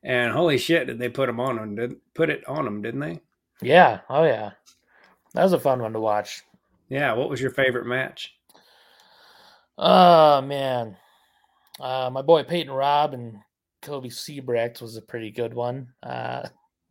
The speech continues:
Speaker 2: <laughs> um, I like the Labriola Brands match, even though Brands lost. Uh, that was a fun one to watch. Um, and, uh, what was my favorite one?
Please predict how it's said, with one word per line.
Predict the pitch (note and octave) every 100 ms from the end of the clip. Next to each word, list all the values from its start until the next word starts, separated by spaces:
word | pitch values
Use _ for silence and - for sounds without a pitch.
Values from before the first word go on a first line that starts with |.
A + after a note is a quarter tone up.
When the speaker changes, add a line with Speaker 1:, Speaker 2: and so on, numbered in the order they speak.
| _ -
Speaker 2:
<laughs> | - _ - - - - -
um, | - D3+ D#3 D3+ D3 C3 -
I | G3+
like | D#4 D#4
the |
Labriola | C4 E3+ E3+ F3 E3+ F3 E3 B2+
Brands | C#3 F3 G#3
match, | B2+ A#2 A#2 - - -
even | B2+ B2+ B2+
though | A#2+
Brands | B2+ B2 B2 A2+
lost. | A2 C3 C3+ - -
Uh, | B2+ A#2 A2+ G#2+ G#2 _ _ _ _ _ _ _ _ _ _ _ _ _
that | B2
was | D3+
a | C#3+
fun | - A#2
one | A2+ G#2+
to |
watch. | G2 G2 G#2 A#2+ - - _ _ _
Um, | - A2 G#2 G#2 F#2+ F#2 _ _ _ _ _ _ _ _ _ - _ _ _ _ _
and, | A#2+ G#2 G#2 G2 G2+
uh, | G2 G2 G2 A#2
what | B2+ D3
was | D3+
my | A#2+
favorite | G2 A2 A2+ A#2 -
one? | - C3+